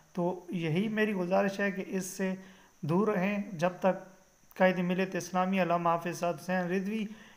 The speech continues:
या तहरीक लबैक पाकिस्तान की मरकज़ी शुरा या नायब अमीर का ज-,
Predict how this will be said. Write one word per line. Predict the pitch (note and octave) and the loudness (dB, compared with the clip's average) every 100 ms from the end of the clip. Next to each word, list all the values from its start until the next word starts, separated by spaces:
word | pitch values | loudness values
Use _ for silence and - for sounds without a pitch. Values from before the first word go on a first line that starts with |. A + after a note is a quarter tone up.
| - | -8
या | E3 F#3+ G3+ | 2 6 6
तहरीक | F#3 F3+ F3 F3+ | 4 4 2 2
लबैक | F#3+ F3+ F#3 F#3 | 0 2 0 0
पाकिस्तान | F#3 D#3+ E3 F3+ F3+ | -2 -2 -4 -2 -4
की | E3 | -4
मरकज़ी | D#3+ F3 F3 F3 | -2 -2 -2 -6
शुरा | D3+ F3 F#3+ | -4 -2 0
या | E3+ D#3+ | 0 -2
नायब | D#3 E3+ F3 | 0 -2 0
अमीर | E3+ E3+ F3 - - - - _ | -2 -4 -8 -12 -20 -20 -20 _
का | F3+ | 0
ज-, | E3 | 0